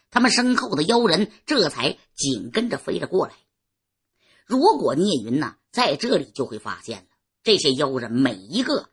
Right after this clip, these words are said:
竟然全部都是丹田血窍境巅峰，这密密麻麻的，足有数百之多。数百个丹田血窍境巅峰的妖人，真不知道这迷心、迷红二人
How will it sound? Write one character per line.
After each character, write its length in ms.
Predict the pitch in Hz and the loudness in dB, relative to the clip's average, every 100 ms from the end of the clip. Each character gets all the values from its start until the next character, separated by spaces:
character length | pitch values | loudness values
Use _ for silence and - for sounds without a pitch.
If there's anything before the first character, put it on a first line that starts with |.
| _ | _
竟 200 | - 240 | -2 0
然 180 | - 139 | 0 -2
全 380 | - - 170 - | -4 -2 0 -2
部 140 | - | -4
都 140 | 131 139 | -8 -8
是 180 | 135 - _ - | -8 -16 _ 0
丹 320 | 208 180 147 | 2 2 0
田 380 | - 127 143 - - | -2 -2 -2 -4 -4
血 320 | - 240 - | 0 2 0
窍 240 | - 104 | -2 -4
境 160 | 120 104 | -6 -10
巅 180 | 110 101 | -10 -12
峰， 200 | 101 _ _ _ _ _ - | -20 _ _ _ _ _ -8
这 120 | 131 | 0
密 220 | 151 143 | 0 0
密 140 | 107 101 | -4 -12
麻 220 | 101 110 | -6 -6
麻 220 | - 107 | -6 -18
的， 60 | - _ _ _ | -20 _ _ _
足 260 | - 202 381 | -6 0 0
有 160 | - - | 0 -4
数 400 | - - - 262 | 0 0 0 -6
百 200 | - - | -10 -14
之 140 | - | -12
多。 280 | 107 92 _ _ _ _ _ _ _ _ _ _ _ _ _ _ _ - | -12 -14 _ _ _ _ _ _ _ _ _ _ _ _ _ _ _ -6
数 300 | - 254 170 | -2 2 2
百 200 | 170 - | 0 -4
个 120 | - | -2
丹 240 | 143 131 | 0 0
田 220 | 127 110 117 | -2 -4 -4
血 200 | 139 107 | -2 -2
窍 220 | 104 107 | -4 -8
境 160 | 113 | -8
巅 240 | 107 117 107 | -4 -6 -6
峰 180 | 113 104 | -10 -12
的 120 | 107 | -12
妖 180 | 110 101 | -14 -16
人， 160 | - _ _ _ _ _ - - | -20 _ _ _ _ _ -20 0
真 240 | 294 349 247 | 2 4 0
不 120 | 143 | -2
知 160 | - 160 | -4 -4
道 140 | 107 | -4
这 120 | - | -4
迷 320 | 123 127 202 214 | -4 -2 -4 -4
心、 200 | 220 220 | -4 0
迷 220 | 180 - | 0 0
红 240 | - 254 | -2 -2
二 160 | 240 147 | -2 -2
人 180 | 143 | -6